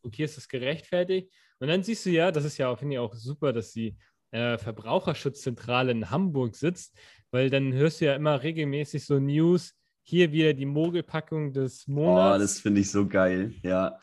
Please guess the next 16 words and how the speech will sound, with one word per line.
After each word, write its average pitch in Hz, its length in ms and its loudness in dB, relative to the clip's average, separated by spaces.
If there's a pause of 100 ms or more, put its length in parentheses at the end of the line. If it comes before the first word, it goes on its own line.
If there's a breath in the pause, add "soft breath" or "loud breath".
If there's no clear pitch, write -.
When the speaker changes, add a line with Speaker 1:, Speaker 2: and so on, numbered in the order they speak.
Speaker 1:
Und - 680 -4
ich, 170 160 0
ich 175 180 -4
find's 226 260 2
geil, 220 220 4
dass 180 160 -2
es 180 140 -8
von 156 140 -2
manchen, 180 520 -2
also 139 300 0
von 143 200 0
den 135 160 0
Leuten 156 340 0
der 143 120 -2
Verbraucherschutzzentrale, 131 1500 -4 (320)
deren 135 440 -6